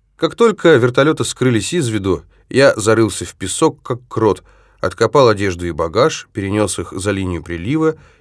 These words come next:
и с помощью ещё одной гранаты перезахоронил. Только надел брюки и башмаки и рассовал кое-какое снаряжение по карманам.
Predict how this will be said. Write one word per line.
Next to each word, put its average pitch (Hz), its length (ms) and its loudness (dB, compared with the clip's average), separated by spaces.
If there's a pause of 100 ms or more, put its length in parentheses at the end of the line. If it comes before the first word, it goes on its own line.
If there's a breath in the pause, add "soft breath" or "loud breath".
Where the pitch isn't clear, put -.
и 113 80 -8
с - 80 -10
помощью 139 580 0
ещё 135 300 2
одной 147 240 2
гранаты 127 420 2
перезахоронил. 104 880 -4 (640)
Только 107 540 2
надел 104 400 0
брюки 107 380 -4
и 92 40 -2
башмаки 95 600 -4
и 87 80 -2
рассовал 95 520 0
кое-какое 92 520 -4
снаряжение 92 580 -6
по 73 100 -14
карманам. 73 560 -10